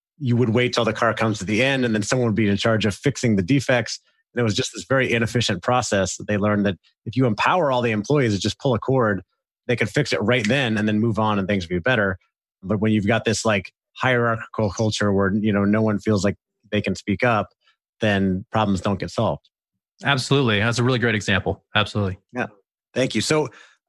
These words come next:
Speaker 1: you're also, you know, you mentioned as a professor, you're teaching M B A students, right?
Speaker 2: Mm-hmm.
Speaker 1: And I've gone through business school and, and was at a very, for some people, it's just kind of they're adding to their resume and they're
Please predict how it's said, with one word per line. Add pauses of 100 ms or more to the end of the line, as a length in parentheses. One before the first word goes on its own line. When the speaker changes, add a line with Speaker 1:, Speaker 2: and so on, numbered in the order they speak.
Speaker 1:
you're
also, (240)
you
know,
you
mentioned
as
a
professor, (280)
you're
teaching
M
B
A
students, (400)
right? (220)
Speaker 2:
Mm-hmm. (300)
Speaker 1:
And
I've
gone
through
business
school
and,
and
was
at
a
very, (140)
for
some
people,
it's
just
kind
of
they're
adding
to
their
resume
and
they're